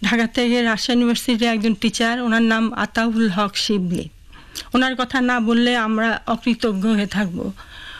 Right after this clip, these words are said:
উনি দেবদূতের মতন রাজশাহীতে আসলেন, এসে আমাদেরকে ওই দোজকখানার থেকে উদ্ধার করে নিয়ে গেলেন। যেহেতু উনি খুব ভালো উর্দু বলতে পারতেন, আব্বার এক বন্ধু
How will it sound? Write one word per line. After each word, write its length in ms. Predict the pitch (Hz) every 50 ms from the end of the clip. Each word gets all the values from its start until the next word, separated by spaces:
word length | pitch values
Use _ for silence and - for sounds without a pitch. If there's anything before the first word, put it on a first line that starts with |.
| - - -
উনি 480 | 254 285 277 294 294 285 302 311 320 - - - - - - - - - -
দেবদূতের 580 | 226 214 269 262 220 214 208 269 269 277 262 262
মতন 320 | 277 269 233 247 247 240
রাজশাহীতে 500 | 233 240 240 - - 262 233 233 - 240
আসলেন, 540 | 240 202 202 - - 240 226 226 247 254 269 277 - - - - - - - - - -
এসে 360 | - 233 247 233 - 254 240
আমাদেরকে 680 | 233 226 226 226 233 226 208 240 240 - - 247 247 226 -
ওই 140 | - 254 254
দোজকখানার 720 | 208 240 254 254 247 277 269 - - - 262 240 233 233 226 -
থেকে 340 | - 240 208 - 226 214 214 - - - - -
উদ্ধার 360 | - 269 254 226 - 196 226 -
করে 240 | - 214 208 220
নিয়ে 260 | 214 202 202 202 196 190
গেলেন। 320 | 233 - - - - - - - - - - - - - - - - - - - - - - - - - - - - - - - - - - - -
যেহেতু 360 | 233 202 247 247 - - 269
উনি 220 | 254 247 262 269 247
খুব 280 | 240 - - 277 220
ভালো 320 | 185 - 254 240 240 247 254
উর্দু 280 | 254 240 214 208 254
বলতে 300 | 233 233 240 226 - 247
পারতেন, 560 | 214 208 202 196 - - - 220 220 233 277 302 - - - - - - - -
আব্বার 360 | - 196 214 202 190 226 226 220
এক 220 | 226 220 202 202
বন্ধু 480 | 208 226 233 233 220 240 254 254 277